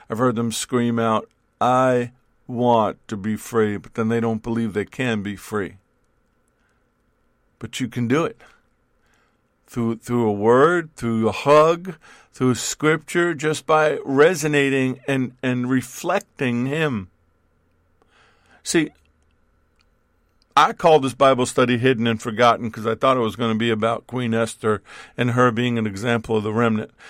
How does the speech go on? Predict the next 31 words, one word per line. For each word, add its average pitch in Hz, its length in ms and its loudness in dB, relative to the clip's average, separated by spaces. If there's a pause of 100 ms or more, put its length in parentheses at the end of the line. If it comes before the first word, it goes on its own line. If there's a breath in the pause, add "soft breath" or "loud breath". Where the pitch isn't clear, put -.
(160 loud breath)
But 135 80 2
as 151 180 6
I 160 80 8
began 151 380 2
to 143 60 2
start 147 400 4
this, 120 200 2
the 120 140 0
Lord 127 240 4
just 113 180 -6
went, 123 160 -4
"Nope, 220 240 0 (120)
this 160 180 -2
is 139 80 0
what 117 160 2
we're 117 80 0
gonna 120 240 0
do." 113 260 0 (560 loud breath)
And 135 80 -6
so 160 180 4
here 180 200 6
we 151 160 4
are 127 340 6 (160)
at 135 140 -4
the 131 40 -12
close, 123 460 2
and 139 100 -6
I 127 60 -2
know 127 240 2
it's 123 160 -2
early, 123 380 2